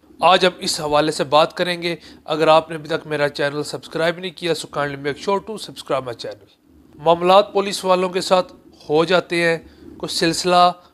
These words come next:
कोर्ट कचहरी के साथ इंसान की ज़िंदगी में हो जाते हैं, क्योंकि हम ऐसे माशरे में ल-, रह रहे हैं जहाँ पर कानून है, लॉज रिलेटेड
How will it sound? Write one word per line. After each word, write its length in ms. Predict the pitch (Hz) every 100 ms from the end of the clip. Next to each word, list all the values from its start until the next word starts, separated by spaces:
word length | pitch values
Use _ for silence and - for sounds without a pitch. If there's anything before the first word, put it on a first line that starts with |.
| _
कोर्ट 240 | - 165 156
कचहरी 400 | 170 - 180 175
के 120 | 175
साथ 260 | 156 165 165 - _
इंसान 500 | 160 160 - 160 170
की 100 | 175
ज़िंदगी 360 | 165 151 156 156
में 180 | 170 175 - _ _
हो 140 | 147 143
जाते 240 | 139 -
हैं, 60 | 151
क्योंकि 200 | 165 175
हम 120 | 170
ऐसे 240 | 165 151 175
माशरे 440 | 143 143 135 160
में 160 | 170 165
ल-, 160 | 151
रह 320 | 139 135 170 190
रहे 160 | 180
हैं 180 | 170 165 - - - -
जहाँ 420 | 135 160 151 175
पर 280 | 180 196 196 190 - _ _ _ - -
कानून 420 | 165 156 165 175
है, 260 | 170 156 156 _ 143
लॉज 500 | 135 139 165 185 165
रिलेटेड 460 | 156 160 151 160